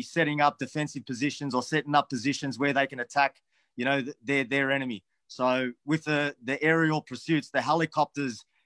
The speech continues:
is another tactic to instill fear in the public. They're flying over, constantly over suburbs, circling and circling and circling. Um, I've heard, like, high aerial aeroplanes flying overnight with no lights. Um, and this, you can, like,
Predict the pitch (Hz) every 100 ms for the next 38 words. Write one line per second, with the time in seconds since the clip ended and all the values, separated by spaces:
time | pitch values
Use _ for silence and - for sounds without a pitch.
0 | - 127 143 147 135 - 151 - 135 -
1 | 139 143 139 139 - 156 131 151 151 151
2 | 127 - 143 139 123 _ _ _ 131 127
3 | 147 151 151 151 143 143 135 - - 160
4 | 160 151 151 147 147 127 - 151 147 143
5 | 113 - 156 160 151 147 135 120 - 156
6 | 156 143 135 123 - 147 151 143 139 127
7 | _ _ _ - 120 127 131 127 135 117
8 | 151 165 160 143 _ - 127 131 - 147
9 | 156 151 151 160 156 151 131 _ _ _
10 | _ - 156 151 - 156 143 - 143 147
11 | 147 147 131 135 143 135 123 123 156 151
12 | 151 151 147 - - - 131 127 131 131
13 | 147 170 - 160 160 156 120 _ - -
14 | 135 147